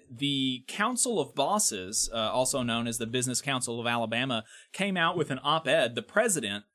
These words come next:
of, of the organization came out with an op-ed in the Alabama Political Reporter last week, uh, really protesting too much, I think, about that,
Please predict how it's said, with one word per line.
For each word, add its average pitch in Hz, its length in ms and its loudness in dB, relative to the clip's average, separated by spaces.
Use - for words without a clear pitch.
of, 120 380 0
of 113 380 0
the 113 120 -2
organization 113 600 -2
came 131 200 -4
out 123 140 -2
with 117 100 -6
an 113 140 -6
op-ed 123 480 2
in 113 80 0
the 113 100 0
Alabama 120 440 0
Political 117 360 -2
Reporter 127 400 -2
last 107 340 -2
week, 110 280 -2
uh, 113 440 2
really 220 320 4
protesting 175 600 0
too 151 180 0
much, 120 480 2
I 107 140 -2
think, 101 400 -4
about 113 420 0
that, 113 420 0